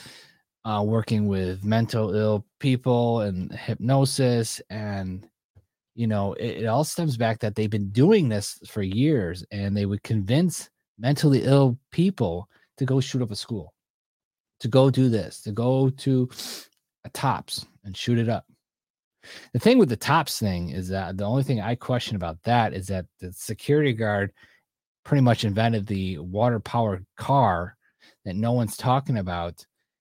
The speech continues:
and he was killed. And, uh, if his invention was, uh, on to the next level,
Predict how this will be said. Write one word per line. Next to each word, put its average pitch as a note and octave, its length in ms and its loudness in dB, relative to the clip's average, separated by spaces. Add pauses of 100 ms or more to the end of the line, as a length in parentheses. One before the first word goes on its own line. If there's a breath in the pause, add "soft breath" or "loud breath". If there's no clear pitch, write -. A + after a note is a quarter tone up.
and G2+ 140 -6
he C3+ 220 2
was A#2+ 180 0
killed. B2+ 480 -4 (1500 soft breath)
And, F#2+ 560 -4
uh, F2+ 360 -4 (320)
if G#2 180 -12
his C#3 340 -2
invention B2+ 640 2
was, G2+ 400 -2
uh, G2+ 380 -4
on A2 220 -4
to - 120 -8
the A2+ 100 -2
next A2+ 320 -4
level, G#2+ 600 0